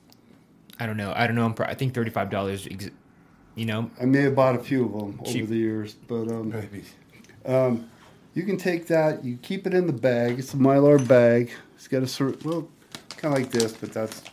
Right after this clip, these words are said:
Speaker 2: that's just a vape cart. Warm up, um, cup of water in the microwave.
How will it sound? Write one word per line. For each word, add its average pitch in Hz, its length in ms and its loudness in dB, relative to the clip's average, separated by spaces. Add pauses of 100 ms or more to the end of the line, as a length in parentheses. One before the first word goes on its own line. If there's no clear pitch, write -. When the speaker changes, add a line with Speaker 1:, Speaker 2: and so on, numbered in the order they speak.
(140)
Speaker 2:
that's 110 200 -6
just - 280 -8
a 107 40 -2
vape 107 320 -6
cart. 107 320 -10 (1600)
Warm 151 300 4
up, 156 240 4
um, 135 440 4 (680)
cup 143 280 -2
of 135 240 2
water 120 560 -2 (200)
in 117 80 -2
the 120 60 0
microwave. 117 680 0